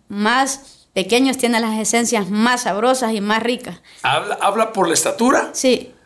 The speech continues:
Speaker 2: ¿Y es usted la más bajita de la casa o hay gente mayor o cómo,
Speaker 1: Casi,
Speaker 2: cómo?
Speaker 1: bueno, ella, yo soy la más baja, pero todos éramos pequeños y muchas veces ha-, hacían el, el, el bullying, ¿verdad? Que,
Speaker 2: Ah, sí,
Speaker 1: que
Speaker 2: yo
Speaker 1: cuando
Speaker 2: sí.
Speaker 1: íbamos a estudiar, siempre me tocaba la primera de la fila porque era la más
Speaker 2: Eh,
Speaker 1: primera de mi grado.
Speaker 2: sí.
Speaker 1: Pero a mí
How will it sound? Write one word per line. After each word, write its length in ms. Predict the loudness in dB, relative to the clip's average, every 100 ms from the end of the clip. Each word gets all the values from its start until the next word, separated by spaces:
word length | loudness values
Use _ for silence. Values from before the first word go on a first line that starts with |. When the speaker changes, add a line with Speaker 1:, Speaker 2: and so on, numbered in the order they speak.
| _
Speaker 2:
¿Y 440 | 0 2 0 0 -2
es 180 | -2
usted 220 | -2 0 2
la 80 |
más 140 | 2 2
bajita 380 | 0 -4 -4 -2
de 60 | 0
la 60 |
casa 280 | 0 -2 0
o 80 | 0
hay 120 | 0
gente 380 | 0 -2 -2 0
mayor 460 | 0 0 2 4 2
o 60 |
cómo, 120 | 2 0
Speaker 1:
Casi, 160 | 2
Speaker 2:
cómo? 120 | 2
Speaker 1:
bueno, 300 | 2 2 2
ella, 240 | 2 2 2
yo 100 | 2
soy 140 | 2
la 120 | 2 2
más 160 | 0
baja, 340 | 2 0 0 0
pero 480 | 2 4 6 4 0 -8 -20 -20 _
todos 260 | 2 4 4
éramos 320 | 4 2 0
pequeños 560 | -2 0 2 2 0 0
y 60 |
muchas 300 | 0 0 0
veces 220 | 2 2 4
ha-, 280 | 4 4 2
hacían 320 | 2 0 0
el, 220 | -2 -2
el, 300 | -2 -4 -4
el 380 | -4 -2 -2 -6
bullying, 360 | 2 4 4 2
¿verdad? 300 | -4 -4 -4
Que, 160 | -2 -4 -4
Speaker 2:
Ah, 40 | -10 -18 -20 -10
sí, 180 | -2 2
Speaker 1:
que 60 | 2
Speaker 2:
yo 60 |
Speaker 1:
cuando 160 | 2 2
Speaker 2:
sí. 60 | 2
Speaker 1:
íbamos 160 | 4 4
a 40 |
estudiar, 580 | 2 0 2 4 4 2 -2 -4
siempre 320 | 0 2 4
me 120 | 2 2
tocaba 440 | 2 2 2 2
la 100 | 2
primera 340 | 0 2 4
de 60 | 4
la 140 | 2
fila 240 | 2 2 2
porque 220 | 0 2
era 100 | 2
la 100 | 4
más 160 | 2 2
Speaker 2:
Eh, 40 |
Speaker 1:
primera 320 | 2 4 4
de 100 | 4
mi 100 | 2
grado. 360 | 2 4 2 0
Speaker 2:
sí. 100 | -2
Speaker 1:
Pero 180 | 2 2
a 40 | 4
mí 400 | 2 2 -2